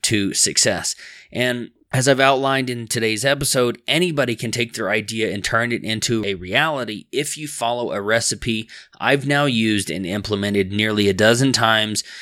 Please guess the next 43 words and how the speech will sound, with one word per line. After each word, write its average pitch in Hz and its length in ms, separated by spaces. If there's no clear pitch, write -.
for 117 160
different 117 460
business 107 420
models 98 520
and 98 160
multiple 110 420
products 98 600
in 107 400
at 101 140
least 117 320
as 98 180
many 98 540
different 98 420
industries. 80 720
So 113 80
if 98 100
you 117 80
want 151 240
the 123 140
eight-week 127 500
exit 117 380
strategy 107 840
and 104 360
you 101 100
don't 120 200
want 120 120
to 104 80
buy 104 240
my 95 180
book, 123 440
at 101 80
the 104 60
very 139 280
bottom 117 400
of 98 300
the 98 40
post 107 380
at 98 60
Ellery 95 240
wells 90 260
dot 87 220
com 90 220
slash, - 420